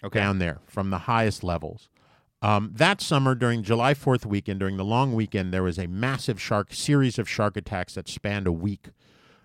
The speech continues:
Speaker 2: Um, at that point, no one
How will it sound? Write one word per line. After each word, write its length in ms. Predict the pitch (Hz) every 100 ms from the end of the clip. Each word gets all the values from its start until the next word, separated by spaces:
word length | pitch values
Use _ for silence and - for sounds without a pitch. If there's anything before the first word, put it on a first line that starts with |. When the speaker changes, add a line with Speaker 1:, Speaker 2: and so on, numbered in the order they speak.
| _ -
Speaker 2:
Um, 400 | 92 90 85 80 _ _ _ _ _ _ _ _
at 160 | 117 -
that 200 | 170 170
point, 280 | 175 143 131
no 200 | 123 135
one 340 | 156 147 147